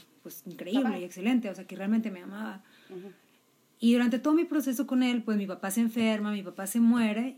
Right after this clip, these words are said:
Speaker 1: y a mí eso me pegó cañón. Porque fue
Speaker 2: Ujú.
Speaker 1: cuando yo me volví, me di cuenta, me volví consciente,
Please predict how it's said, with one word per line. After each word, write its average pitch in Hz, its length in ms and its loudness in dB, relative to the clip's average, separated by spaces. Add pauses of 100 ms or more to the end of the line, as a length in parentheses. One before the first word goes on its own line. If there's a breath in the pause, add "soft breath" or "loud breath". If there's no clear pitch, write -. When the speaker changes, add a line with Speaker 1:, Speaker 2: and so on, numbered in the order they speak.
Speaker 1:
y 190 120 -6
a 185 60 -8
mí 185 140 -8
eso 190 160 -6
me 190 100 -6
pegó 170 320 -10
cañón. 180 400 -12
Porque 202 160 -4
fue 180 80 0
Speaker 2:
Ujú. - 40 0
Speaker 1:
cuando 233 160 4
yo 226 60 4
me 226 100 6
volví, 226 340 4
me 214 140 2
di 233 120 6
cuenta, 233 560 2
me 220 120 2
volví 190 160 -8
consciente, 233 640 0